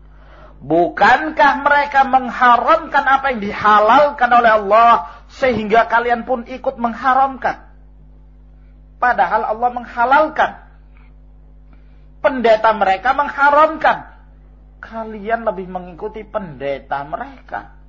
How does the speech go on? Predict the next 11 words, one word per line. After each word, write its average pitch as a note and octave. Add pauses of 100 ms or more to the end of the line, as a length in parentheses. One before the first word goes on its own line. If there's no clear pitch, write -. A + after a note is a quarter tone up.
(960)
Kalian G3+
lebih F#3+
mengikuti F#3+
alim G3+
ulamanya. F3+
Kalian A3
lebih G#3
mengikuti G#3
pen-, G3
perkataan G3
Paulusnya. F3+